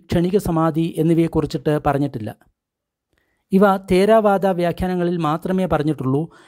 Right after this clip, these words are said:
എന്നാൽ ഇവ സൂത്രങ്ങളും വിനയവുമായി ഒരിക്കലും യോജിക്കുന്നില്ല. അതുകൂടാതെ ഇവ പഠിച്ച സമുത്പാദവും അതേപോലെ തന്നെ നാല്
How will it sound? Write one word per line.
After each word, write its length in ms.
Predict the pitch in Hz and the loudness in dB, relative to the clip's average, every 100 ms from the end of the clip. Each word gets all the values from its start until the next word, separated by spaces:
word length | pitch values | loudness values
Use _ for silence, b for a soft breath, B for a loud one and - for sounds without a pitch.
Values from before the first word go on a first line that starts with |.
| b 175 | b 0
എന്നാൽ 260 | 170 165 175 | 2 2 0
ഇവ 160 | 160 160 175 | 2 2 2
സൂത്രങ്ങളും 580 | - 170 175 202 196 190 | -2 -2 0 2 2 2
വിനയവുമായി 680 | 165 175 175 165 165 156 160 - | 0 0 -2 0 0 0 0 0
ഒരിക്കലും 440 | 160 180 190 185 143 | -2 0 0 0 0
യോജിക്കുന്നില്ല. 600 | 147 147 143 135 117 113 - - _ _ _ _ _ _ _ 196 | 0 -2 -4 -4 -4 -8 -14 -20 _ _ _ _ _ _ _ 0
അതുകൂടാതെ 560 | 196 196 160 147 151 175 b b _ | 0 2 2 2 0 -4 b b _
ഇവ 120 | 190 185 180 - _ - | 0 2 0 -6 _ -4
പഠിച്ച 320 | 175 190 226 | -4 -2 -2
സമുത്പാദവും 800 | 214 196 196 208 196 185 190 202 - | -2 -4 -4 -2 0 0 0 -4 -8
അതേപോലെ 360 | 180 185 170 170 | -2 0 0 0
തന്നെ 220 | 175 175 165 | -2 0 0
നാല് 360 | 160 175 190 | 0 0 0